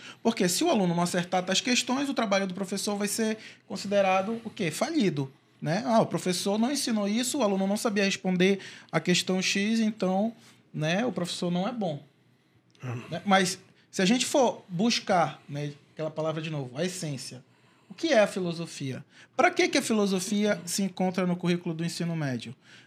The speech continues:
Speaker 1: É pro aluno memorizar alguma teoria? O professor, o, o aluno tem que sair do ensino médio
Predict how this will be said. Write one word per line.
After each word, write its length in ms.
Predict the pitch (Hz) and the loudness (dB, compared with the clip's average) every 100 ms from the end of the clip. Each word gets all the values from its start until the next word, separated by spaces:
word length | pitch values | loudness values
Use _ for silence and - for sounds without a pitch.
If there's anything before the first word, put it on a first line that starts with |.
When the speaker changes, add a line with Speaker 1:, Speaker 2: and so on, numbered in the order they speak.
| _ _ _ | _ _ _
Speaker 1:
É 80 | - | 2
pro 160 | 226 220 | 6 8
aluno 240 | 185 180 | 8 6
memorizar 380 | 170 156 147 151 | 4 2 0 0
alguma 200 | 139 139 | -2 -4
teoria? 460 | 135 139 165 139 139 - _ _ _ _ _ _ _ _ _ _ _ _ _ _ _ _ _ _ _ _ | -6 -4 -2 -4 -6 -16 _ _ _ _ _ _ _ _ _ _ _ _ _ _ _ _ _ _ _ _
O 80 | 170 | 0
professor, 300 | 156 180 220 | 2 4 4
o, 220 | 175 175 175 | 4 4 6
o 80 | 175 | 6
aluno 200 | 185 185 | 6 4
tem 140 | 208 | 2
que 80 | 208 | 2
sair 220 | 196 175 | 4 4
do 120 | 160 | 2
ensino 300 | 165 156 165 | 0 0 0
médio 420 | 156 156 147 151 | 2 2 2 0